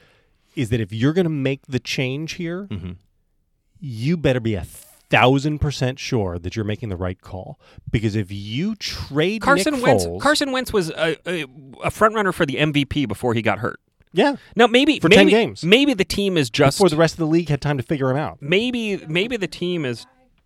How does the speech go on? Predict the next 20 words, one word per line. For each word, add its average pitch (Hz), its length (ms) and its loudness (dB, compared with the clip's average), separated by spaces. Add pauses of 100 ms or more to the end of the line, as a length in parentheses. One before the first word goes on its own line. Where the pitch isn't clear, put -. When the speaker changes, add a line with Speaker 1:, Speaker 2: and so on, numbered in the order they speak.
(680)
Speaker 1:
Did 139 120 -4
we 127 100 -2
die? 113 320 -4 (1400)
Speaker 2:
Well, 202 200 4
we're 180 100 2
still 220 320 -2
on 170 160 0
the 139 60 0
micro, 131 320 0
so 87 140 -10
let's 123 140 -2
Speaker 1:
Yeah, 113 80 0
Speaker 2:
keep 131 140 -2
Speaker 1:
whatever. 107 240 2
Speaker 2:
on 113 60 2
talking. 113 160 -4
Speaker 1:
Keep 127 80 -2
going. 107 200 -4
Speaker 2:
Go 123 100 -8
ahead. 92 200 -6